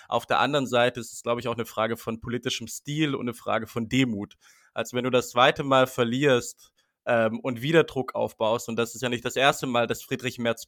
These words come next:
Druck aufbaut. Der hat damals, als der, äh, der Wahlparteitag verschoben werden sollte, ja auch diesen Druck aufgebaut, indem er dieses Trumpeske, ähm, äh, rausgebracht hat und gesagt hat, das Partei-Establishment möchte nicht, dass ich, ähm,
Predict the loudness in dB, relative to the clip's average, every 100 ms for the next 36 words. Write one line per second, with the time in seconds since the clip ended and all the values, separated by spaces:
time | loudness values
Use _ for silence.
0 | -20 -2 -2 0 -2 -2 -2 -2 -4 -6
1 | -6 -6 -6 -2 0 0 -2 -2 -4 -6
2 | -18 -20 -20 _ 0 0 -2 _ 2 6
3 | 6 6 4 0 0 6 6 6 2 -2
4 | -4 -4 -4 -2 0 -2 2 4 4 2
5 | 4 4 2 -2 2 2 2 0 -10 -10
6 | -8 -6 -4 -4 -6 -2 0 0 -2 -6
7 | -2 -4 -4 -14 -16 -14 -12 -12 -4 0
8 | 2 4 2 2 0 0 -2 _ -20 _
9 | 4 6 6 2 -4 -8 -8 -6 -6 2
10 | 4 4 2 2 4 4 2 0 -2 -6
11 | 0 2 2 0 -4 -4 -6 0 2 2
12 | 2 -2 -2 -4 -6 -6 -2 0 0 -2
13 | -2 -4 -4 -6 -4 -6 -6 -4 -2 -2
14 | -6